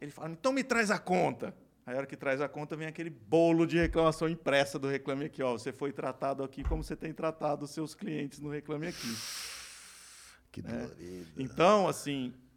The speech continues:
Speaker 1: mas é por que isso, gente? Olha que coisa, onde a gente, eu acho que foi isso genial, essa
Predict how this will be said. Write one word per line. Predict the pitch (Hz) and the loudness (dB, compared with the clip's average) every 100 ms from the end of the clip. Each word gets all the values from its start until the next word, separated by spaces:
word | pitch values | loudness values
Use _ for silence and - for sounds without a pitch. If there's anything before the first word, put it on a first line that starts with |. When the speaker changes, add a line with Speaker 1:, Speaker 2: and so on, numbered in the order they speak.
| _ _ _ | _ _ _
Speaker 1:
mas | 165 170 | -2 0
é | 185 | 0
por | 196 214 226 | -2 -4 -6
que | - 170 | 0 2
isso, | 151 127 113 113 | 4 2 -2 -6
gente? | 110 104 | -8 -4
Olha | 151 185 | -4 -4
que | 185 | -8
coisa, | - 147 143 | -6 -4 -2
onde | 143 175 | -2 -2
a | 170 | -2
gente, | 151 156 - | -4 -6 -4
eu | 135 | -2
acho | 139 | -2
que | 139 | -4
foi | - 147 | -6 -4
isso | 123 127 | -4 -6
genial, | 117 151 131 123 127 | -4 -2 2 4 2
essa | 120 135 123 | 0 -2 -4